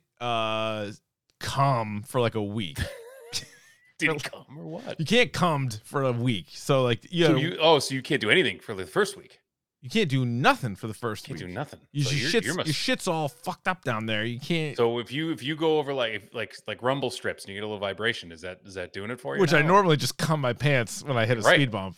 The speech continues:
Speaker 1: But yeah, so
Speaker 2: Yeah.
Speaker 1: I gotta go a different road. I gotta take a different route to work.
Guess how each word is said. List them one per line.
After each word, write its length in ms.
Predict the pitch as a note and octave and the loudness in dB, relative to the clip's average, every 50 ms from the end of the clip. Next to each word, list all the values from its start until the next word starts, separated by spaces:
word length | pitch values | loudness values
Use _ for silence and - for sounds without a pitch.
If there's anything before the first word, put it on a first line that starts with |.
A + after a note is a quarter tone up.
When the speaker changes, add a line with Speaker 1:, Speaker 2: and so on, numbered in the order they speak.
| _ - | _ -4
Speaker 1:
But 160 | - A#2+ A#2+ | -4 -2 0
yeah, 240 | C3 C3 A2 G2+ F#2 | 2 2 2 2 -2
so 160 | - - C3+ | -2 0 2
Speaker 2:
Yeah. 60 | C3 C#3 | 4 6
Speaker 1:
I 60 | C#3 | 6
gotta 160 | C#3 C3+ C3 | 6 6 6
go 100 | C3+ C3 | 4 4
a 60 | B2 | 2
different 340 | A2 - C3+ B2 C3+ C3 B2+ | 2 0 0 0 0 -2 0
road. 380 | A#2+ C#3 E3+ F3 B2 G2 E2+ - | 2 4 6 6 4 2 -2 -6
I 100 | - A#2+ | -4 0
gotta 120 | B2 B2+ A#2+ | 0 0 2
take 180 | A#2+ C#3+ B2 | 2 2 2
a 60 | A#2+ A2+ | 2 0
different 300 | A#2+ C3 B2 B2+ A#2 B2+ | -2 -2 -2 -2 0 2
route 220 | C#3+ D3+ C3 A#2 | 4 4 4 2
to 80 | A#2+ A#2 | -2 0
work. 340 | D3+ E3+ D#3 A2+ - _ | 2 2 0 0 -4 _